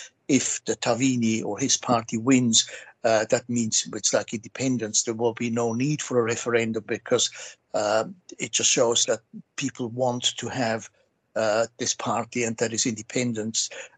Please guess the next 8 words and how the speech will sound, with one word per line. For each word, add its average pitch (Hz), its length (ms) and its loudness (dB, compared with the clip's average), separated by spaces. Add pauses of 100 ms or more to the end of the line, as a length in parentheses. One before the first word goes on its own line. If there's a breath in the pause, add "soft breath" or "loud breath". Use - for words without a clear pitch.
uh, 110 320 2
suggesting 123 720 2
that 113 200 -4
countries 117 440 -4
like 117 240 -2
Vanuatu 113 720 -2
and 107 140 -8
Kosovo, 113 640 0